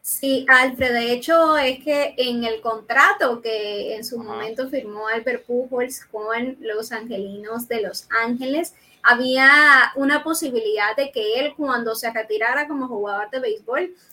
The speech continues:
Speaker 1: tuviera unos diez años de servicio, eh, con los angelinos de Los Ángeles, que era algo opcional por parte de, eh, ambas partes,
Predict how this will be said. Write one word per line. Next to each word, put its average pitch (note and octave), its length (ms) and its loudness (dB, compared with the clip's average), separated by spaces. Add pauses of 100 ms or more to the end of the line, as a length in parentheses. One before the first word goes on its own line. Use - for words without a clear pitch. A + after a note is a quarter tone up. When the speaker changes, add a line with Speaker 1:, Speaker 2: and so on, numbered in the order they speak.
(120)
Speaker 1:
tuviera A#3 400 0
unos B3+ 400 -2
diez B3 340 -2
años B3 380 -4
de B3+ 120 0
servicio, A#3 1040 -6 (340)
eh, G#3+ 360 -2
con B3 280 0
los C#4 300 -4
angelinos B3 560 -4
de D4+ 80 2
Los A#3+ 160 -2
Ángeles, D4 400 -2
que B3 120 -2
era E4+ 200 6
algo C4+ 380 0
opcional A3 840 0
por - 220 -4
parte A3+ 500 -2
de, A3+ 420 -4
eh, G3 340 -6
ambas G#3 440 0
partes, - 640 -2